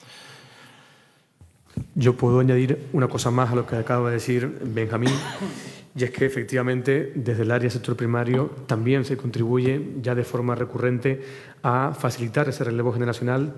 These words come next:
tan necesario. Pero aparte de las ayudas directas que puedan llegar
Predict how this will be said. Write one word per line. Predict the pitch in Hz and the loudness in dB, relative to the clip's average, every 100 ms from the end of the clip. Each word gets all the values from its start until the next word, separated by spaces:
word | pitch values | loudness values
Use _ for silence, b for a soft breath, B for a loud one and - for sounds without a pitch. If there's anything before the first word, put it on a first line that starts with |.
| - | -2
tan | 127 123 | 0 0
necesario. | 104 101 120 123 - B B B B B - | -2 -6 -8 -12 -18 B B B B B 2
Pero | 131 131 - 131 | 4 4 2 0
aparte | 120 151 156 | 4 4 4
de | 160 | 2
las | 139 | 4
ayudas | 135 135 | 4 4
directas | 127 139 - | 4 2 0
que | - | -4
puedan | 110 123 120 | -2 0 0
llegar | 117 143 135 - | 2 0 0 -6